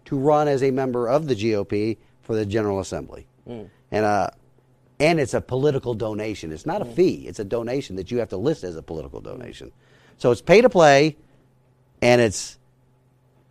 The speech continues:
Speaker 1: keeping people out from participating in their self-governance, which is contrary to the stated party platform of the national G O P. And what you see, once they all get into D C or they get into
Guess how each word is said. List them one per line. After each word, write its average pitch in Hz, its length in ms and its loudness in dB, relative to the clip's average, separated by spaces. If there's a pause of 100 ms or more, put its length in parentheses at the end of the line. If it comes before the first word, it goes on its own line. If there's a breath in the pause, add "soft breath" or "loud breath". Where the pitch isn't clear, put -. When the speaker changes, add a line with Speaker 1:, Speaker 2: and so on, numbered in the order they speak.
(220)
Speaker 1:
keeping 220 380 0
people 175 440 -2
out 110 420 -2 (560)
from 104 140 -8
participating 98 720 -6
in 76 80 -12
their 71 80 -12
self-governance, - 720 -10 (300 soft breath)
which 147 160 -4
is 127 120 0 (480)
contrary 117 720 0
to 117 140 -6
the 92 160 -6 (340 soft breath)
stated 170 600 6
party 95 320 -2
platform 85 580 -6
of 80 80 -10
the 87 60 -6
national 107 460 -2
G 76 200 -8
O 50 100 -12
P. 52 300 -14 (500 soft breath)
And 131 220 4
what 175 160 2
you 190 80 0
see, 190 180 2
once 170 220 2
they 175 140 4
all 165 160 6
get 165 120 4
into 143 220 -2
D 151 180 0
C 160 220 0
or 156 80 4
they 131 140 0
get 143 140 2
into 131 300 0